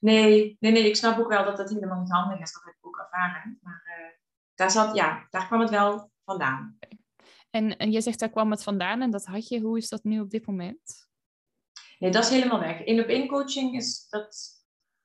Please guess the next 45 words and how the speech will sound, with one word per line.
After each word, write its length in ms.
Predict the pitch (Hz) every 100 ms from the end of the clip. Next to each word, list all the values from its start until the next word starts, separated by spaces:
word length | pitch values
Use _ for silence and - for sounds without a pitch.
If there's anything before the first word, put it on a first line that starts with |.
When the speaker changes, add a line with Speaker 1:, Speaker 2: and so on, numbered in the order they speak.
| _
Speaker 1:
Als 160 | - 196
ik 60 |
weer 120 | 202 196
een 80 |
nieuwe 180 | 208 208
aanvraag 480 | - 196 202 185 -
krijg 260 | 190 185 190
en 100 | 190
ik 120 | -
zie 220 | 214 190
huisarts, 460 | 196 226 240 240 -
dan 100 | 220
denk 140 | 214
ik, 160 | 214 330
"Oh 120 | 320
ja, 140 | 180
leuk, 340 | 160 175 220 -
weer 120 | 220
een 100 | 170
huisarts." 580 | 165 175 _ - _ _ _ _ _
Speaker 2:
Oké, 360 | 254 170 170 170
dus 140 | - 196
je 60 |
wordt 160 | 185 190
er 60 |
wel 80 | 196
enthousiast 440 | 185 196 - - -
van? 240 | 170 175 _ _ _ _ _
Speaker 1:
Ja. 340 | - 359 359 - _ _ _ - - -
Ja. 220 | 302 -
Speaker 2:
En, 240 | 226 220 -
en 260 | 220 226
wat 220 | 214 226
maakt 360 | 226 214 226 226
dan 160 | 214 214
nog 140 | 208
wel 260 | 202 208 214
de 140 | 202
terughoudendheid 1120 | - 208 208 - 185 233 226 214 185 196 208
om 160 | - 214
te 100 | 196
zeggen, 300 | 190 190 -
"Oké, 160 | 214 202
ik 340 | - 208 -
ben 340 | 185 196 202